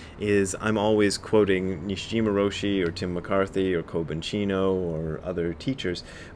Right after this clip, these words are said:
But this is also part of the Zen tradition, is to, is to quote your own teachers and to, and often to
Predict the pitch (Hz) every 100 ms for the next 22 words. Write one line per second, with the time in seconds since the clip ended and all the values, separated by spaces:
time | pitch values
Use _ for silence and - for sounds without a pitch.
0 | - 127 - 135 - - 131 135 131 131
1 | 127 120 - - 127 139 135 123 117 113
2 | 113 107 107 107 127 - 85 87 85 -
3 | 98 92 90 87 87 92 - 90 - 104
4 | - 95 95 92 90 - 110 - 87 87
5 | 90 87 87 85 - 101 98 95 - -
6 | - - - 113 110 113 98 85 - -
7 | 110 98 95 90